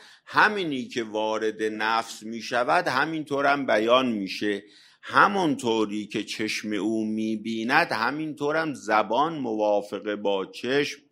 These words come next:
کار خودش رو انجام می‌ده. ما نه، ما میایم: «چرا ما این کار رو می‌کنیم؟ چرا ما این خرابکاری را می‌کنیم؟ چرا خیانت می‌کنیم؟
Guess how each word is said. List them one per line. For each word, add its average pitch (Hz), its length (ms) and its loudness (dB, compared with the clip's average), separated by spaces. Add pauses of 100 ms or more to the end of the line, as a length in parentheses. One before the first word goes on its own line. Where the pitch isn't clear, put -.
(1160)
کار 160 380 10
خودش 110 300 0
رو 113 140 2
انجام 101 540 2
می‌ده. 92 260 -4
ما 147 340 8
نه، 156 380 2 (540)
ما 165 380 10
میایم: 196 600 4 (480)
«چرا 190 440 10
ما 196 160 4
این 185 140 -4
کار 175 200 4
رو 170 80 -2
می‌کنیم؟ 131 760 -2
چرا 160 340 4
ما 185 140 4
این 185 140 0
خرابکاری 143 800 4
را 127 160 4
می‌کنیم؟ 117 680 -4
چرا 190 380 4
خیانت 190 680 2
می‌کنیم؟ 131 720 -4